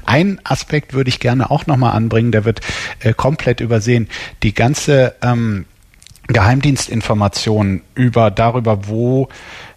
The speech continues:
äh, planen Russen gerade einen Angriff, wo zieht sich was zusammen,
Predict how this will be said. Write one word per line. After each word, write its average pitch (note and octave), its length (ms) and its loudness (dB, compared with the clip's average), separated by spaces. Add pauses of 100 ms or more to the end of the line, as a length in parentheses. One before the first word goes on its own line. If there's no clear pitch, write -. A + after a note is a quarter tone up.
äh, A2+ 320 4
planen A#2+ 540 0
Russen A#2+ 320 -4
gerade A2+ 300 2
einen A#2 220 0
Angriff, A#2 600 -2
wo A#2 220 0
zieht - 260 -2
sich A2+ 240 -2
was A2+ 240 0
zusammen, A#2 640 0